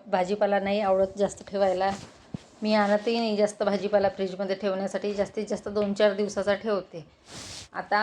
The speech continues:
आत्ता फ्रीज आठ दिवसाचा जरी भाजीपाला ठेवायचा म्हटलं तरी पाहिजे तसा असा फ्रेश नाही वाटत मला. जसं की आता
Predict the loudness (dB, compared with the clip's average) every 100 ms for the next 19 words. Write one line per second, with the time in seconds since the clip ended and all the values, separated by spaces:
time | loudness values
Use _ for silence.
0 | 4 2 0 0 0 0 2 2 2 0
1 | 0 -2 -2 2 2 2 -2 0 2 2
2 | 2 2 0 2 2 2 2 2 2 0
3 | -2 -2 0 0 2 0 0 -2 -6 _
4 | _ -4 -2 0 -2 -2 0 2 0 0
5 | -2 -2 -6 -4 0 2 2 0 -4 -4
6 | -6 -6 -10 -14 -18 -20 _ _ _ -6
7 | -4 -4 2 0 4 2 4 0